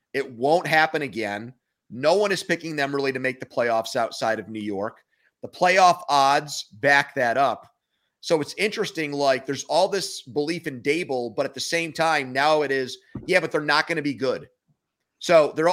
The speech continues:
they're expecting Daboll clearly to do an inferior coaching job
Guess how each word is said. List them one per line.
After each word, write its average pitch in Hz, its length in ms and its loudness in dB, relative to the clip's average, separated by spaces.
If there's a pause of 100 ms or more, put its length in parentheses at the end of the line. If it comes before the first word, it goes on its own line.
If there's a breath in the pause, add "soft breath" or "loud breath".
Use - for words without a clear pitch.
they're 165 140 -2
expecting 175 760 -2
Daboll 135 500 -4
clearly 127 680 -4 (680)
to 160 80 -8
do 156 220 -2
an 151 60 -2
inferior 165 600 -2
coaching 151 480 -6
job 98 440 -4